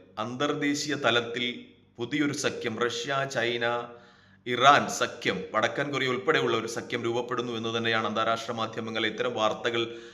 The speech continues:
അവലോകനം ചെയ്യുമ്പോൾ നമുക്ക് കിട്ടുന്ന ഏറ്റവും പ്രധാനപ്പെട്ട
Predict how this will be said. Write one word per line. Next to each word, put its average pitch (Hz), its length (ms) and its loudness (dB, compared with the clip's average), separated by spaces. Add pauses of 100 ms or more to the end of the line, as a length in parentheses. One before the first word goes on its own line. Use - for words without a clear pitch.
(140)
അവലോകനം 117 600 4
ചെയ്യുമ്പോൾ 110 420 -2
നമുക്ക് 104 200 -4
കിട്ടുന്ന 107 280 -4
ഏറ്റവും 127 500 -4
പ്രധാനപ്പെട്ട 110 580 0